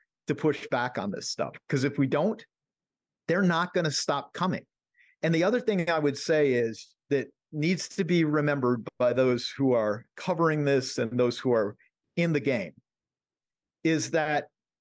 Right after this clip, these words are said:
if Donald Trump didn't accept the outcome of the twenty twenty election, he's not gonna accept the outcome of the twenty twenty-four election.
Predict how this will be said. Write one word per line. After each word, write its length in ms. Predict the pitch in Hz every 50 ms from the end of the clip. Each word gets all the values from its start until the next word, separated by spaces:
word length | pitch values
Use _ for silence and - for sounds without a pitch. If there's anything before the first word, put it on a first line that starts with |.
| _ -
if 180 | 160 143 -
Donald 400 | - 185 190 196 180 226 269 262
Trump 300 | 262 - 196 175 170 - -
didn't 300 | - 151 170 180 - -
accept 560 | 147 151 - - - - - 151 147 - -
the 100 | 143 123
outcome 380 | - 135 139 139 - 147 143 135
of 120 | 123 117
the 80 | 120 - _ -
twenty 340 | - - 151 147 143 139 123
twenty 320 | - - - 135 143 185
election, 680 | 202 214 226 240 233 - - - 262 285 302 254 - - _ _ _ _ _ _ _ _ _ _ _
he's 220 | - 190 175 156
not 220 | 175 190 202 220 214
gonna 220 | 202 196 185 180
accept 400 | 160 143 - - 165 156 151 -
the 180 | 147 135 123 -
outcome 340 | 139 143 - - 151 147 147
of 140 | 139 127
the 80 | 123 135
twenty 400 | 131 - - 156 147 143 139 131
twenty-four 680 | 127 - - 147 139 131 127 - - - 240 226 196 160
election. 420 | 123 117 104 - - - - _